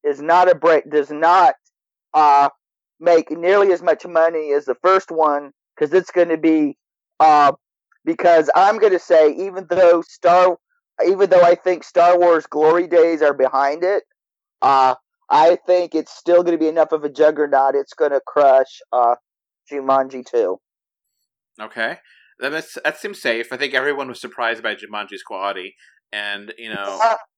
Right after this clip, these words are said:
Speaker 1: I was too. I was really surprised, but I just don't think they're gonna catch lightning in a bottle twice.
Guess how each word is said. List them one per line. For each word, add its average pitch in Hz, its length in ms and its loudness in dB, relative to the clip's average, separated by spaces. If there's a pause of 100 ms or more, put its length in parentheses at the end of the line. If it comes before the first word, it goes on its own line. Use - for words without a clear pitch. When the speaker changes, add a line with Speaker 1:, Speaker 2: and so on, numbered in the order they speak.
(400)
Speaker 1:
I 185 60 -2
was 196 220 0
too. 175 500 0
I 151 160 0
was 156 380 -8
really 165 340 0
surprised, 131 580 0 (200)
but 151 220 2
I 175 220 2
just 180 280 0
don't 175 240 -2
think 165 160 -6
they're 170 120 0
gonna 151 200 -2
catch - 300 -4
lightning 147 340 -2
in 135 80 -6
a 127 60 -2
bottle 131 440 0
twice. 120 440 -4